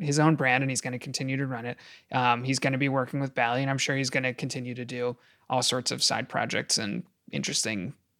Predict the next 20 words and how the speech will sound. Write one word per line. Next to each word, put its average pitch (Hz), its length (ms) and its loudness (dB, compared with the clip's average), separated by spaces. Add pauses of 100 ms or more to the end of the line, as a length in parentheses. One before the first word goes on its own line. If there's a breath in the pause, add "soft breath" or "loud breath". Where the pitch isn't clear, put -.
(320)
things 120 280 -2
and 113 100 -8
collaborations, 107 800 -2
both 123 300 0 (320 soft breath)
in 147 160 8
those 135 240 10
capacities 147 640 6
with, 131 200 2 (100)
with 135 160 -6
his 135 200 -2 (260)
two 143 200 0
brands 160 380 4
now 175 160 8
and 131 100 4
also 123 240 0
just - 460 -2
on 131 80 0
a 127 60 -4
personal 147 400 0
level. 160 340 -2